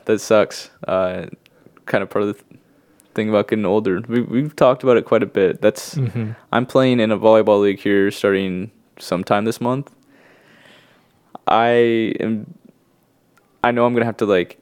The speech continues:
Speaker 1: coast my way into it the first probably three or four weeks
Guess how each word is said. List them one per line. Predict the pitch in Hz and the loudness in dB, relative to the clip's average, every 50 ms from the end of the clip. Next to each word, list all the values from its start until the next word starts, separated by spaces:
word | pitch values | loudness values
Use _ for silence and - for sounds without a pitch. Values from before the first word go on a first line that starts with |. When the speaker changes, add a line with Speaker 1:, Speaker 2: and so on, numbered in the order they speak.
| _ _ - | _ _ -12
Speaker 1:
coast | - - 143 117 117 117 - - | -2 2 4 4 4 2 0 -2
my | 117 107 107 | 0 0 2
way | 104 107 104 98 98 | 2 2 2 2 2
into | 98 98 - - 95 | -2 -4 -4 -2 -2
it | 98 - - - - | 0 -2 -4 -10 -14
the | - - | -18 -12
first | - - 101 95 92 - - - | -4 0 0 0 0 0 -4 -2
probably | - 92 92 92 92 | 0 2 2 2 -2
three | - - 107 101 | -2 -4 0 0
or | 95 87 | 0 2
four | - - 98 95 | 2 0 0 0
weeks | 95 101 98 92 - - - - - | 0 0 -2 -2 -4 -8 -16 -18 -20